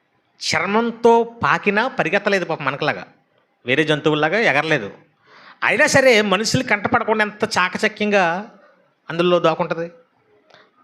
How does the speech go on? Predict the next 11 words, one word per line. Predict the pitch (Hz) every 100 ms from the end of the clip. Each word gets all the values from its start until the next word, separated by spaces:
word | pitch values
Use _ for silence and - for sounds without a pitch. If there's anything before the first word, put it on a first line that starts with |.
| _ -
అలా | 139 175 285
ఉండమంటున్నాడు | 269 233 233 220 202
మనల్ని, | 170 123 - _ _ _ _ _ _ -
తెలివిగా, | 160 202 170 127 - - _ _ _ -
వివేకముగా, | 139 196 190 196 151 - - _ _ _ _ _ _ _ _ _ -
అపవాదికి | 123 170 180 175 165 170 135 127
చిక్కుకుపోకుండా. | 151 175 160 143 147 117 - _ _ _ _ _ _ -
ఆడు | 127
మింగేయటకి | 127 143 165 170
తిరుగుతున్నాడు | 165 151 170 175
కదా, | 170 175 285 233